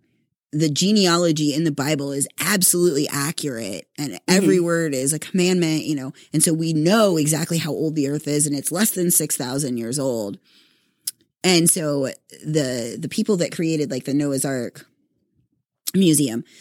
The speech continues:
Speaker 1: they are typically older earth creationists.
Speaker 2: Mm-hmm.
Speaker 1: Um,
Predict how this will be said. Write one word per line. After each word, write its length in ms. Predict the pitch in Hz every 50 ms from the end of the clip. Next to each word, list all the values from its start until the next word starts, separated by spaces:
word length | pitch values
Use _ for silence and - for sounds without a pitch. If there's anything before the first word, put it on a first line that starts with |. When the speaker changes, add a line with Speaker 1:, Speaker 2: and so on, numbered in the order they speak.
| - - -
Speaker 1:
they 140 | - 160 170
are 160 | 165 165 170 160
typically 720 | - - 233 214 208 185 - 170 160 151 143 139 135 - - _
older 400 | - 165 165 156 147 143 131 131 -
earth 240 | - 135 117 - -
creationists. 840 | - - 104 73 65 - 160 - - - - - - - - - - -
Speaker 2:
Mm-hmm. 360 | - 196 190 165 156 165 -
Speaker 1:
Um, 420 | 160 156 127 113 98 104 - 165